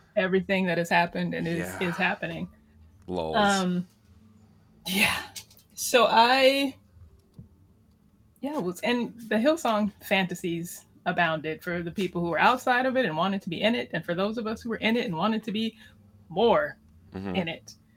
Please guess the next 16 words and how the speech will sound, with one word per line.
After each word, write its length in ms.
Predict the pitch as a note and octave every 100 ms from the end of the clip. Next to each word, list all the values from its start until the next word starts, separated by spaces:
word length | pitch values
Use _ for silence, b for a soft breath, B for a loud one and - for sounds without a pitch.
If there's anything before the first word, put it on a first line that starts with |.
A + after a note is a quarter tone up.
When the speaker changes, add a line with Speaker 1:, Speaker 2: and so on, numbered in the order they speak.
| b _ - - -
Speaker 1:
Um, 480 | G3 F#3+ F#3 F3 E3+ - - - - - -
so 160 | A3
I 160 | F#3+ G#3+
have 440 | B3 G3+ F#3+ E3+ - - - - - _ - _ - - - -
like, 160 | E3+ -
this 140 | E3
old 280 | F3+ F#3+ F#3
blog 300 | D#3 F#3+ -
post. 360 | - - - -
So 280 | D#3 D#3+ D#3+
when 120 | G3+
I 80 | E3+
was 100 | E3+
still 200 | - F3+
in 80 | F3+
Australia 600 | F3 - E3+ F#3+ E3 E3+